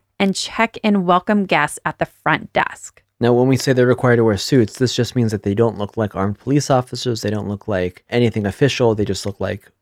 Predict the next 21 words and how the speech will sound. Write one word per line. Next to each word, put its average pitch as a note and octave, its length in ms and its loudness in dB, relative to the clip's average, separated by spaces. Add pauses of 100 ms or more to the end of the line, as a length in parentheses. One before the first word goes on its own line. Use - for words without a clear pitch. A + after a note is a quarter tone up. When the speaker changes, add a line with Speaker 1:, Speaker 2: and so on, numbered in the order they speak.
(160)
Speaker 2:
bodyguards G#2 840 2
that G#2 100 -2
are G2+ 60 0
there F#2+ 240 2
to F#2+ 500 -4 (400)
protect A2 300 -2
him. F#2+ 340 2 (360)
Speaker 1:
Right, G3 340 2
and G3 120 2
they're F#3+ 140 6
permit C4 600 2
deputies. D#3+ 720 -4
I F3+ 80 4
wonder F#3+ 260 4
if F#3 100 2
that's F3+ 240 -2
different F#3+ 400 -2
than F3 140 -2
being E3 280 -2
sworn E3 420 -2
in. A#3 560 4